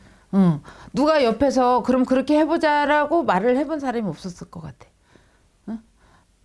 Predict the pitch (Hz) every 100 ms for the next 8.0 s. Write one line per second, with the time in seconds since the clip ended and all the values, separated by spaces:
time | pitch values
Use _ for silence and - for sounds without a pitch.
0 | _ _ _ - 233 254 240 240 254 254
1 | 151 190 196 254 262 262 254 - 175 -
2 | 196 180 147 - 143 143 175 170 - -
3 | 156 - _ _ - - _ _ - 208
4 | 190 247 220 - _ _ _ _ - 170
5 | 170 175 240 277 247 240 220 220 175 190
6 | 185 - _ _ _ _ _ - 165 160
7 | 156 151 156 233 247 254 247 247 240